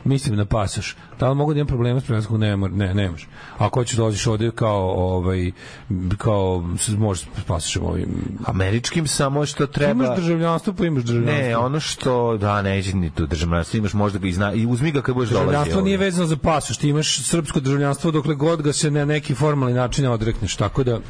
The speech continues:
Speaker 2: A jel ima još ono da američki državljani mo-, državljani moraju da se, i strani državljani moraju da se jave kad su duže ovde?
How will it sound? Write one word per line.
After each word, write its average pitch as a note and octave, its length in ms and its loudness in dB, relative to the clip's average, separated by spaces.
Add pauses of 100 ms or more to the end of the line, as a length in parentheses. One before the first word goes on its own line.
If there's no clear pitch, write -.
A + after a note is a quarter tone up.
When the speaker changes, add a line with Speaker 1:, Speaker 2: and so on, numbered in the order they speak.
Speaker 2:
A - 100 -2
jel G2+ 100 0
ima A3 160 0
još C4+ 180 -2
ono G3+ 120 2
da E3+ 140 0
američki A#2+ 400 -2
državljani G#2 380 0
mo-, A2+ 160 0
državljani G#2+ 300 0 (100)
moraju F2+ 360 2
da D#2+ 80 -2
se, D#2+ 380 0 (140)
i F2+ 140 2
strani A2 300 0
državljani F2+ 360 0
moraju F2 160 2
da F2 60 0
se - 160 -2
jave D#2 200 0
kad D#2 160 -6
su - 80 -2
duže D#2 300 -2
ovde? D#2 240 -2